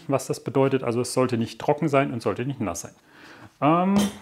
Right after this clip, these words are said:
dann dauert das Ganze zwei bis vier Wochen, bis es gekeimt ist. Und dann habt ihr nach vielen, vielen Jahren ein schönes Bäumchen. Das ist jetzt ein gekauftes Bäumchen, ein veredeltes Bäumchen.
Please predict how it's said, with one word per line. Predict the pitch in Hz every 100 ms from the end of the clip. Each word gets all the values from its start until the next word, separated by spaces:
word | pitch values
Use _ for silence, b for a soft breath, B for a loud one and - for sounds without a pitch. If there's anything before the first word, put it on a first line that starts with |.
| B B B B B -
dann | 147 147
dauert | 165 156
das | 151
Ganze | 139 135 -
zwei | - 123
bis | 123 -
vier | - 104
Wochen, | 139 175
bis | 123
es | 117 -
gekeimt | 101 - 120 120 - _ _ -
ist. | 214 - - - b b b b b _
Und | 226 170
dann | 139 123
habt | - 120
ihr | 104 101
nach | 101 -
vielen, | 220 220
vielen | - 165
Jahren | 156 156
ein | 120
schönes | - 170 156
Bäumchen. | 127 131 160 220 _ b b b b
Das | 143 143
ist | 143
jetzt | 139
ein | 123 117 104
gekauftes | 104 - 185 - 165
Bäumchen, | 165 165 170 151
ein | 117
veredeltes | 117 143 190 202
Bäumchen. | - 165 175 175 170